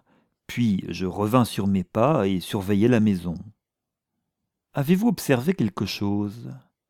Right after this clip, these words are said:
Les pièces de la maison étaient toutes plongées dans l'obscurité.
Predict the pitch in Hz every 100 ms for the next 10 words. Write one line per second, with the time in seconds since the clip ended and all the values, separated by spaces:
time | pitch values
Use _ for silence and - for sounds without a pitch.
0 | _ _ _ _ _ _ _ _ _ -
1 | 101 95 123 107 107 107 107 107 139 139
2 | 95 107 131 - - 113 104 110 104 95
3 | - 110 95 98 - 98 92 87